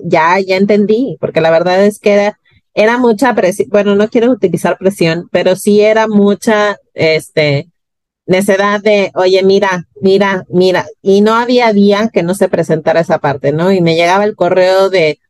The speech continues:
"Oye, está este curso", y me llegaba el otro correo de, "Oye, fíjate que esta persona va a dar un curso de no sé qué", y yo así como que, "Ah, bueno, ok, está bueno, ¿qué es-, y qué sigue, no?". Entonces,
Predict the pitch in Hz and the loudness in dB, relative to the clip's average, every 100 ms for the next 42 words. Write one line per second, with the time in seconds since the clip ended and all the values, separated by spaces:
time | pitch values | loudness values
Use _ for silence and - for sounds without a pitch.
0 | _ - 226 233 - 240 - 247 - 220 | _ -2 0 0 0 -4 -2 -4 2 0
1 | 220 - 175 175 175 180 196 208 208 196 | 0 -2 -2 -2 0 0 0 2 0 0
2 | 202 190 185 185 185 180 127 175 160 - | -2 0 0 0 -2 -4 -4 0 0 -2
3 | - 240 269 254 254 302 294 285 - 202 | -2 0 0 0 0 0 -2 -4 -2 -2
4 | 226 214 196 202 196 196 196 190 196 208 | -2 -4 -2 -2 -2 -2 -2 -2 -2 0
5 | 196 - 196 190 175 190 - 156 156 160 | 0 0 -2 -2 -2 -4 0 0 2 0
6 | 185 202 190 175 180 175 - 123 165 175 | 0 0 -2 -2 -2 0 0 0 0 0
7 | 156 151 180 196 202 233 302 330 - 226 | -2 -2 -8 -4 -2 0 -2 -4 -4 -2
8 | 269 330 180 - 196 - 175 156 175 196 | 0 -2 -2 0 -2 -2 -2 -2 -4 -4
9 | 311 294 160 156 208 - _ _ _ _ | -2 -2 -4 -4 -4 -6 _ _ _ _
10 | - 220 240 233 - | -4 -2 0 -2 -6